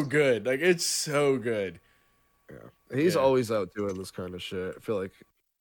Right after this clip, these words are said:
Speaker 1: every time you see Shaq, like, out in public, he's do-, like,
Speaker 2: And you know he's a D J, right?
Speaker 1: something. I did <laughs> know that.
Speaker 2: Yeah. <laughs> When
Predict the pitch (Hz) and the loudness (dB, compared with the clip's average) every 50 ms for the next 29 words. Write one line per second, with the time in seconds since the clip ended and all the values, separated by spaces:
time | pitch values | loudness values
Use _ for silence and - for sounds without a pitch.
0 | _ _ _ _ _ _ _ _ _ - - 107 98 104 98 92 - 101 95 92 | _ _ _ _ _ _ _ _ _ -10 -8 -6 -6 -6 -8 -8 -8 -8 -8 -8
1 | 92 87 - - 98 90 - - 101 87 87 87 - 87 87 82 - _ _ _ | -8 -10 -12 -12 -14 -14 -12 -10 -10 -10 -10 -12 -12 -14 -14 -14 -16 _ _ _
2 | _ - 95 90 71 90 95 - 104 87 82 85 82 78 - 78 73 _ - - | _ -14 -12 -12 -12 -14 -14 -12 -12 -12 -12 -12 -14 -14 -16 -20 -20 _ -20 -20
3 | _ - 71 65 - 98 - _ - 143 170 190 196 214 226 240 202 185 170 139 | _ -18 -20 -18 -18 -20 -20 _ -4 0 2 4 6 6 6 6 4 2 0 -2
4 | 113 127 143 170 156 139 120 101 98 95 104 123 139 110 107 104 101 95 - 101 | -2 -4 -4 -4 -2 -2 -2 -2 -2 -2 0 2 2 2 0 -2 -6 -14 -14 -14
5 | 95 - _ _ _ _ _ _ _ _ _ - 120 117 110 - 127 120 104 104 | -16 -16 _ _ _ _ _ _ _ _ _ -4 -4 -4 -2 0 -2 -2 -2 -2
6 | 110 139 107 110 104 104 107 95 90 - _ _ - 147 151 170 180 156 165 147 | -4 -4 -2 -2 -6 -6 -6 -8 -10 -12 _ _ -10 -2 2 2 6 6 6 4
7 | 127 117 - - - - - - - - - - - 453 - - - 269 - - | 4 -2 -8 -10 -16 -20 -20 -20 -20 -20 -14 -2 0 0 0 0 -2 -12 -8 0
8 | - 320 269 | 6 6 6